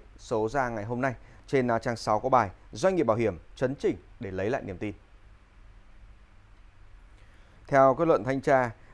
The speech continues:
việc, ừ, kiểm tra bán bảo hiểm qua ngân hàng tại bốn doanh nghiệp bảo hiểm là Prudential, M B, Agit Life, ờ, Sun Life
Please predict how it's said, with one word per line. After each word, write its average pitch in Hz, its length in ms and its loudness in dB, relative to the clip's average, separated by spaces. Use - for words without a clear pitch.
việc, 147 300 2
ừ, - 60 -8
kiểm 117 200 0
tra 139 360 0
bán 120 360 0
bảo 131 180 4
hiểm 101 340 -4
qua 139 160 4
ngân 139 160 0
hàng 117 220 0
tại 139 200 4
bốn 127 300 -2
doanh 180 200 -2
nghiệp 135 180 0
bảo 113 160 2
hiểm 113 240 0
là 117 380 4
Prudential, 131 580 2
M 139 60 -2
B, 147 40 0
Agit 139 300 0
Life, 135 280 6
ờ, 113 200 0
Sun 160 240 -2
Life 143 260 2